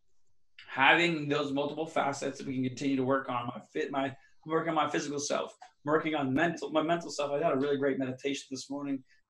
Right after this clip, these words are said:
I'm playing guitar. Uh, I'm getting my grandpa out and about. He's been walking. He's been doing great. It's just been, I think that we can t-, consistently make moves to open doors in many aspects of our lives.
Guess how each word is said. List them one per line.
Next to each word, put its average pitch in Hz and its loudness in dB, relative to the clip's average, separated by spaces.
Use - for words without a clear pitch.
I'm 127 -8
playing 165 -2
guitar. 151 2
Uh, - -20
I'm 135 -4
getting 208 10
my 165 8
grandpa 180 6
out 143 12
and 135 6
about. 143 10
He's 156 0
been 143 2
walking. 147 6
He's 139 0
been 143 0
doing 147 2
great. 143 2
It's - -18
just 127 -12
been, 131 -2
I 160 2
think 190 4
that 185 2
we 185 6
can 170 -2
t-, 165 -2
consistently 165 -4
make 156 -2
moves 160 2
to - -6
open 151 -2
doors 147 2
in 135 4
many 156 2
aspects 143 -2
of 131 -2
our 127 0
lives. 135 2